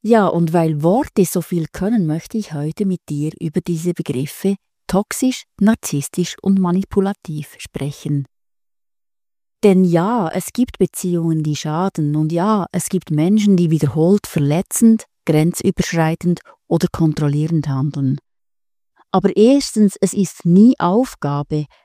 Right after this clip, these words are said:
eines Partners oder einer Partnerin, eine psychologische Diagnose zu stellen.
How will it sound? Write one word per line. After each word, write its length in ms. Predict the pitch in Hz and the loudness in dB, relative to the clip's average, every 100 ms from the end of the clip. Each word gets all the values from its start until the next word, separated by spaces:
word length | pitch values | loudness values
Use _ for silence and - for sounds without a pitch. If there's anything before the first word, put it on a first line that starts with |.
| _ | _
eines 340 | 156 156 156 | -2 -2 -2
Partners 720 | - 165 180 226 - 151 156 - | -4 -2 0 0 0 -2 -2 -2
oder 120 | 160 | 0
einer 180 | 151 156 | 0 0
Partnerin, 720 | - 160 196 220 214 180 156 - | 0 0 0 0 0 2 0 0
eine 260 | 165 160 156 - | 0 0 0 -2
psychologische 720 | 170 - 151 170 190 196 156 | -4 -2 0 0 0 -4 -4
Diagnose 600 | 147 135 147 143 190 175 | -2 -2 2 0 0 -2
zu 140 | - 160 | -4 -8
stellen. 500 | - 143 139 135 | -4 -4 -4 -4